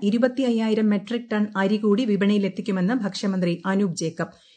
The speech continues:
ഇക്കാര്യം ആവശ്യപ്പെട്ട് ഫുഡ് കോർപ്പറേഷൻ ഓഫ് ഇന്ത്യയ്ക്ക് സർക്കാർ കത്തയച്ചു. ഓണക്കാലത്തെ വില നിയന്ത്രണം ലക്ഷ്യമിട്ട് ആവശ്യത്തിന് അരിയും ഗോതമ്പും എത്തിച്ചിട്ടുണ്ടെന്നും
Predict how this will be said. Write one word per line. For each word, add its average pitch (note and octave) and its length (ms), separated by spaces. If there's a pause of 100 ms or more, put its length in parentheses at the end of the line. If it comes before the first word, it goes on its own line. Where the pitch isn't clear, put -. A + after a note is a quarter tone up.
(160)
ഇക്കാര്യം A3+ 420
ആവശ്യപ്പെട്ട് G#3 680
ഫുഡ് B3 180
കോർപ്പറേഷൻ A3 500
ഓഫ് A3 140
ഇന്ത്യയ്ക്ക് F#3+ 320
സർക്കാർ F3+ 460 (120)
കത്തയച്ചു. F3 480 (360)
ഓണക്കാലത്തെ C4+ 680
വില A#3+ 240
നിയന്ത്രണം A3 500
ലക്ഷ്യമിട്ട് G#3 600
ആവശ്യത്തിന് A3 680
അരിയും G#3+ 360
ഗോതമ്പും G3+ 520
എത്തിച്ചിട്ടുണ്ടെന്നും A3+ 840